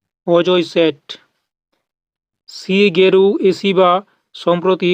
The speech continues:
কোন দেশের প্রধানমন্ত্রী নির্বাচিত হয়েছেন? জাপানের।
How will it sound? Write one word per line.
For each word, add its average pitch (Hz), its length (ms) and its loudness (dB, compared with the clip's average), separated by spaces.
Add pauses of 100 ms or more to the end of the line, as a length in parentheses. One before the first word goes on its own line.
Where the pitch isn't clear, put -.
কোন 185 240 2
দেশের 175 420 0 (520)
প্রধানমন্ত্রী 180 760 -2 (540)
নির্বাচিত 170 540 -2
হয়েছেন? 175 400 0 (1300)
জাপানের। 160 760 -2